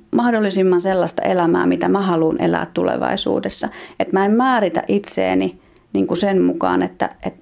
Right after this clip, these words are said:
et hyväksytäänkö mut, vaan että mulla on mahdollisimman hyvä olla itseni kanssa. Ja sen takia mä niin kuin oon yli-, ylipäätänsä en aio vaihtaa nimeäni ja aion pysyä ihan Mirjamina ja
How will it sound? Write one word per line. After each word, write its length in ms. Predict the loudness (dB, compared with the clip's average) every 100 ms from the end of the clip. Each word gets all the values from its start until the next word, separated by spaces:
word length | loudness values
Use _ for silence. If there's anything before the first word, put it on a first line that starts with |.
| -8
et 160 | -4 0
hyväksytäänkö 720 | 0 0 -2 -2 -2 0 2
mut, 360 | 2 0 -6 -18 _ _ _ _ -2
vaan 160 | 0 0
että 180 | 0
mulla 200 | 2 4
on 60 | 2
mahdollisimman 480 | 2 0 0 2 2
hyvä 280 | 0 0 0
olla 140 | 0
itseni 380 | -2 -4 -4 -4
kanssa. 400 | -4 -4 -6 -8 -6
Ja 60 |
sen 160 | 0 0
takia 320 | 0 -2 0
mä 160 | 0 0 -6 -20 -20 -6
niin 180 | -2 0
kuin 160 | -2 -6 -4
oon 280 | 0 0 -2 -4
yli-, 260 | 0 0 0 -2
ylipäätänsä 640 | -2 0 0 0 -2 -4
en 200 | -2 0
aio 220 | 2 0 0
vaihtaa 360 | -2 -2 0
nimeäni 520 | 2 2 0 0 0
ja 80 | -2
aion 320 | -2 -2 -2
pysyä 400 | -2 -2 0 -2 -4 -10 -6
ihan 180 | -2 2
Mirjamina 680 | 2 2 -2 -2 -2 -2
ja 80 | -4